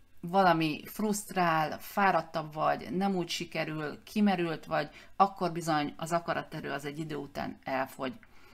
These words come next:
Éppen ezért minél inkább, ö, kíméled az akaraterődet, annál több fog rendelkezésre állni belőle. És az akaraterőt kímélni pedig úgy lehet a leghatékonyabban, ha minél több dolgot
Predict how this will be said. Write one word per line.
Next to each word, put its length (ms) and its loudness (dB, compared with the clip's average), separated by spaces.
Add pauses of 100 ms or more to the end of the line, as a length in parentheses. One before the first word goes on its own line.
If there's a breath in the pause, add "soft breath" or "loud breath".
(340 loud breath)
Éppen 340 0
ezért 280 0
minél 420 4
inkább, 440 0 (720)
ö, 260 -4
kíméled 640 0 (160)
az 140 -12
akaraterődet, 840 -2 (260)
annál 440 2
több 200 -2
fog 220 -8
rendelkezésre 1000 -6
állni 340 -4
belőle. 460 -4 (260 loud breath)
És 180 -6
az 120 2
akaraterőt 600 2
kímélni 480 0
pedig 440 -4 (1000)
úgy 180 6
lehet 280 0
a 40 -4
leghatékonyabban, 1080 2 (320 loud breath)
ha 260 6
minél 320 6
több 160 -8
dolgot 640 2